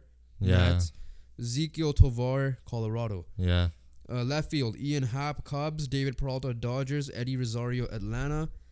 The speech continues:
Speaker 2: Center field, Brenton Doyle, Colorado. Michael Harris the second, Atlanta. Alec Thomas, Arizona.
Speaker 1: Yeah.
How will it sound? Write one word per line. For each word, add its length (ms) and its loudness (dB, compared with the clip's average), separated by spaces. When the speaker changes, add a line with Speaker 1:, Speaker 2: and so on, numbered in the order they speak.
Speaker 2:
Center 300 -4
field, 360 -4
Brenton 580 -2
Doyle, 400 -2
Colorado. 680 -4
Michael 380 -4
Harris 260 -2
the 100 -8
second, 380 -6
Atlanta. 540 -6
Alec 420 -4
Thomas, 600 -4
Arizona. 720 -4
Speaker 1:
Yeah. 280 4